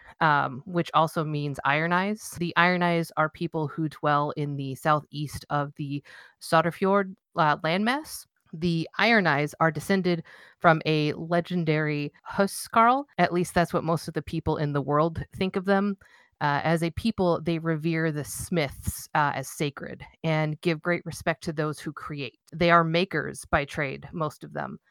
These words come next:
Um, the smiths, as I said, are given this sacred position in the Iron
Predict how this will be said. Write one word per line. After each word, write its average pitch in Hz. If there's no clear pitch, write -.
Um, 147
the 160
smiths, -
as 160
I 151
said, 151
are 156
given 156
this 156
sacred 156
position 147
in 147
the 143
Iron 139